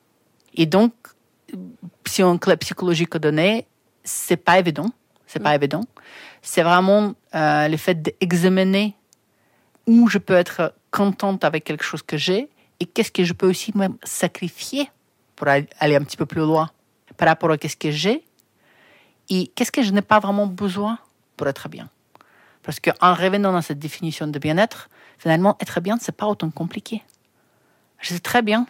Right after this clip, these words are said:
Speaker 1: avec, euh, mes bouquins, en fait, sur mon petit canapé, avec un plaid, par exemple. Et j'ai même pas besoin autant de chauffage pour être bien dans ce moment-là.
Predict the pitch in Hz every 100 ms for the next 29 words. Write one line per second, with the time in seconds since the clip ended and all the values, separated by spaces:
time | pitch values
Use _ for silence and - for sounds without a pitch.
0 | _ _ _ _ - 143 151 175 185 156
1 | 139 - 143 - 170 156 160 - 214 202
2 | 165 - - - _ _ _ _ _ _
3 | - - 156 156 151 - - 185 175 170
4 | 165 185 - _ _ _ - 143 165 180
5 | 160 165 151 165 _ _ _ - - -
6 | 143 147 143 143 147 135 - 165 - 156
7 | 147 156 180 202 - 180 165 165 165 175
8 | 175 - 165 180 - - 170 190 - _
9 | _ 151 147 - 156 147 156 - 143 135
10 | 147 139 135 135